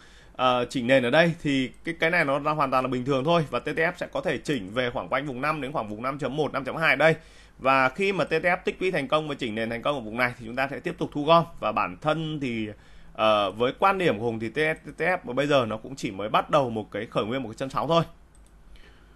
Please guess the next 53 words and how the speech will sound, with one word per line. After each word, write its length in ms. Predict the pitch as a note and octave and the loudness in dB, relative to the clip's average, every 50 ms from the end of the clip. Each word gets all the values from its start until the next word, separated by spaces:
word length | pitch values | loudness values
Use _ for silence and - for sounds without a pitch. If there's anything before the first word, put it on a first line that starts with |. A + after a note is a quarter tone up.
| - - - - - - - - - - - - | -20 -20 -20 -20 -20 -20 -20 -20 -20 -20 -4 0
O 120 | E3+ G3 | 0 2
G 80 | F#3+ F#3+ E3+ D#3+ F#3 | 6 6 6 6 6
C 220 | G3+ F#3+ G3 - | 6 4 4 4
cũng 140 | F3+ F#3 G3 | 2 0 2
là 80 | F#3+ F3 | 2 2
một 220 | D#3 D3 C#3 B2 | 2 2 0 2
mã 180 | C3+ B2+ C#3 - | 2 0 0 2
cổ 180 | - D#3+ B2 | 0 0 -2
phiếu 540 | - - B2+ B2 B2+ C3+ D#3+ F3+ G#3 G#3+ - - - | 0 0 0 2 2 4 2 2 0 -2 -2 0 2
pen, 220 | F#3 F#3+ F#3+ F3+ D#3+ - - - | 4 4 4 4 0 -4 -4 -4
ờ, 120 | C3+ C3 | -4 -2
rất 200 | - G3 G#3+ A3 | 0 0 0 2
là 100 | G3+ D#3 | 2 2
hay 300 | D#3+ F3 F3 F3+ F#3+ F3+ - - B2+ | 2 2 2 2 2 2 0 -4 -2
và 240 | A#2 C3 C3 B2+ B2 | 0 2 2 4 4
đến 180 | B2 B2 C#3+ F3 | 2 2 2 0
thời 80 | F3+ | 0
điểm 140 | B2 B2+ A#2+ | 0 0 0
hiện 100 | A#2+ A#2+ | 0 0
tại 200 | - C#3+ A#2+ - | 0 0 0 0
tuần 180 | - C3 B2+ B2+ | -2 -4 -2 2
này 200 | C3 B2+ B2+ A#2+ | 2 2 2 2
thì 80 | B2 A#2 | 0 -6
chính 180 | - B2+ B2 C3 | -8 -8 -6 -4
thức 160 | F#3+ F#3+ - | -4 -4 -2
O 100 | D#3+ E3+ E3 | 0 0 0
G 80 | D3+ C3 B2 A#2+ | 2 0 0 0
C 200 | E3 D3+ D3+ D3+ | 0 -2 -2 -2
cũng 140 | D3 C3+ C#3+ | -6 -2 0
đạt 240 | D#3 C3+ - - C#3 | 0 0 0 0 -4
mắc 140 | D#3 E3+ - | -4 -4 -4
cái 60 | - - | -6 -6
target 280 | D#3+ D#3+ D#3 E3+ - | -4 -2 -2 -2 -2
kỳ 100 | - - | -2 -2
vọng 220 | B2+ A#2 C3 - - - | 0 2 2 2 0 -2
ở 260 | - G#2+ G#2+ G#2 G2 F2+ - | -2 0 0 0 0 -2 -6
chín 260 | - - A#2+ B2+ C3+ | -6 -6 -6 -4 -4
chấm 180 | - C3+ C3+ C3+ | -4 -4 -2 0
bốn 220 | B2+ C3 D#3 - - - | 2 2 2 0 -4 -8
và 240 | A#2 A2+ A#2 A2+ | -8 -4 -2 -2
phiên 200 | A2+ - D3+ C#3+ | -2 -2 -4 -4
ngày 100 | D#3 C#3 | -4 -4
hôm 80 | B2 B2+ | -4 -2
nay 160 | C#3+ D3 D3 | -2 -2 -2
thì 100 | C3+ C3 | -2 -4
nó 120 | A2+ A2+ A#2 | -6 -4 -4
đang 180 | B2+ C3 C3+ | -4 -4 -2
lấp 180 | D#3 E3+ - F#3 | -4 -4 -2 -2
lại 200 | F3 D3+ - - | -2 -2 -2 -4
một 160 | A2 G#2+ - | -8 -8 -4
phần 420 | - C3 A#2 A2+ G#2+ G#2+ G#2 G#2 - | -2 -2 -2 -2 -4 -10 -12 -6 -2
gap 240 | D#3 E3+ F3 - - | -2 -2 0 2 2
tăng. 180 | F3+ F#3 F3 | 2 2 0